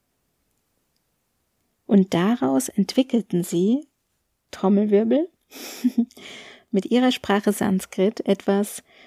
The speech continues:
was sie als Mantra bezeichneten. So, und habt ihr schon mal an Mantra als Technologie der Transformation gedacht?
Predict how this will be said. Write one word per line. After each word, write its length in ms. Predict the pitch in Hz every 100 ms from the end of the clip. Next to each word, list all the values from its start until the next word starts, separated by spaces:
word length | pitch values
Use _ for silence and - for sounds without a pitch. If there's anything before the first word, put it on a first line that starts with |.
| _
was 220 | 196 190 -
sie 160 | 190
als 320 | 202 208 -
Mantra 480 | 220 262 320 202 170
bezeichneten. 880 | 175 170 - 190 185 196 202 - 196 _ _ _ _ _ _ _ _ _ _ _ _ _ _ _ _ _ _ _ _ _ _ _ _
So, 400 | - 190 170 -
und 200 | - 175
habt 200 | 196 - 247
ihr 60 |
schon 220 | 247 208
mal 320 | 202 196 196 -
an 200 | 185 185
Mantra 580 | 190 226 - 220 214 -
als 500 | 202 202 - - - _ _ _ _ _ _ _ -
Technologie 760 | 214 208 233 208 190 185 220
der 140 | 240 220
Transformation 1000 | - 185 - 185 180 175 - 185 202 254
gedacht? 600 | 262 - - - -